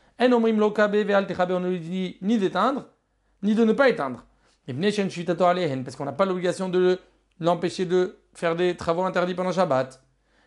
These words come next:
Et on peut dire donc, Kabe ou de lo Amrinan, on lui dit pas d'éteindre, de lo Amrinan le, on lui dit pas d'éteindre. Mais si on lui dit, si on dit, tout celui qui veut éteindre, il peut, ah, kol hamechabe no mafsid, Amrinan le, ça on peut lui dire. De dire que tout celui qui veut éteindre, il peut, on peut lui dire.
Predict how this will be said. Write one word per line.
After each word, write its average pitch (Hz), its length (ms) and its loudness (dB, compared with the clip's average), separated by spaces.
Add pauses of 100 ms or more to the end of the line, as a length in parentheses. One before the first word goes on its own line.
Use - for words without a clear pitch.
(140)
Et 143 100 -8
on 127 100 -4
peut 147 120 -4
dire 143 460 0
donc, 151 160 -8 (140)
Kabe 147 240 0 (120)
ou 294 140 4
de 202 80 0
lo 190 80 2
Amrinan, 151 420 0
on 131 80 -6
lui 127 120 -4
dit 123 60 -8
pas 269 140 0
d'éteindre, 185 520 -2 (400)
de 156 80 -2
lo 180 60 2
Amrinan 175 280 -2
le, 127 220 -4 (420)
on 139 60 -6
lui 139 80 -4
dit 143 80 -4
pas 233 140 0
d'éteindre. 170 500 -4 (340)
Mais 233 160 -2
si 285 100 -4
on 294 120 0
lui 269 100 -4
dit, 285 240 -2
si - 100 -8
on 285 140 -2
dit, 262 320 -4
tout 349 180 -2
celui 330 300 -4
qui 285 80 -2
veut 285 140 -2
éteindre, 269 260 -2
il 247 100 0
peut, 233 360 2 (480)
ah, 214 440 2
kol 233 140 0
hamechabe 220 540 -2
no 202 100 -6
mafsid, 156 320 -6
Amrinan 247 340 -6
le, 151 240 -2
ça 220 160 -2
on 233 60 2
peut 285 180 -4
lui 330 60 -4
dire. 175 200 -4 (440)
De 160 120 0
dire 190 220 2
que 185 100 -2
tout 214 120 -6
celui 214 260 -2
qui 196 100 -6
veut 196 100 2
éteindre, 190 260 0
il 131 80 -4
peut, 214 100 -4
on 285 120 -4
peut 302 100 -2
lui 277 80 2
dire. 196 200 0